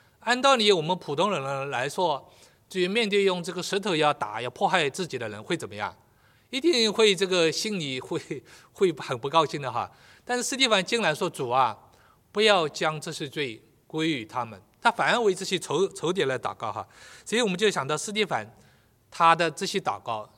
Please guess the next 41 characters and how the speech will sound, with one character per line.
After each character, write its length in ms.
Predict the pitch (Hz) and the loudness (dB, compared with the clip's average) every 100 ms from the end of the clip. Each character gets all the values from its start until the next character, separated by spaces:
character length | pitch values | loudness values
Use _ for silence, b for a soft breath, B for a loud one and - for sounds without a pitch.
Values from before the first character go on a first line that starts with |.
| _ | _
其 160 | - | -10
实 280 | 156 170 147 | 0 4 4
有 160 | 127 131 | 2 -2
一 40 | |
点 160 | 160 135 | 0 -2
效 220 | - 185 | 2 4
法 160 | 147 131 | 4 2
主 160 | 117 | -2
耶 100 | 101 | -12
稣 200 | 110 127 | -14 -12
了 80 | 113 | -12
哈。 160 | 104 95 b b b | -12 -16 b b b
因 120 | - 202 | -2 0
为 100 | 202 | 4
当 240 | 214 214 | 4 2
主 180 | 190 147 | -2 -2
耶 80 | 175 | -2
稣 180 | 214 | -4
在 160 | 196 175 | -2 -2
十 140 | - | -2
字 120 | 151 180 | -6 0
架 160 | 185 | 2
上 120 | 175 | 2
的 120 | 165 135 | -2 -2
时 100 | 135 | -4
候， 180 | 110 110 | -6 -6
他 180 | 151 | -2
最 180 | 147 190 | 0 0
后 100 | 165 | 0
也 140 | 156 107 | -2 -2
向 280 | 139 135 127 | -2 -4 -6
父 180 | 165 | -12
说 360 | 143 131 113 b b b b | -6 -6 -6 b b b b
：“父 180 | - 196 | -12 0
啊， 240 | 160 117 - - _ _ _ _ _ | 2 2 -2 -14 _ _ _ _ _
我 140 | 139 | -2
把 200 | 170 175 | 4 4
我 100 | 147 | 4
的 100 | 127 | 0
灵 260 | 135 123 156 | -4 -6 -10
魂 240 | - 104 | -8 -10